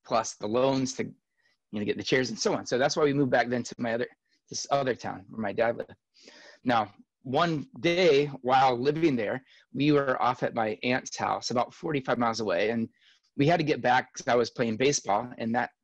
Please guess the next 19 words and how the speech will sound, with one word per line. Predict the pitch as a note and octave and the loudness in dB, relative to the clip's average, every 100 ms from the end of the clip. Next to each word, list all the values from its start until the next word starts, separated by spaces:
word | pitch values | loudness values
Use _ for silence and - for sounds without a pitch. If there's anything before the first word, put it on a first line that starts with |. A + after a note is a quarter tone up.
| - | -4
in | A2 | -4
the | |
town | G#2 A#2 | -2 -4
where | A2+ G#2+ | -2 0
we | G#2 | 0
lived, | C#3 B2 A#2 _ _ _ | 2 2 0 _ _ _
and | A#2+ | 0
we | C#3+ | 2
were | |
running | C#3+ D#3 D3 | 2 0 0
late. | C3 - _ | 0 -2 _
So | - G#2+ - - | -2 -2 -4 -6
as | A#2 B2+ | -4 0
we | D#3 | 2
get | D#3+ | 2
back, | B2+ A#2+ - _ _ _ - | 2 0 -2 _ _ _ -12
my | C3 | -6
mom | G#2+ B2 A#2+ | 0 0 0
said, | C3 A2+ | 2 0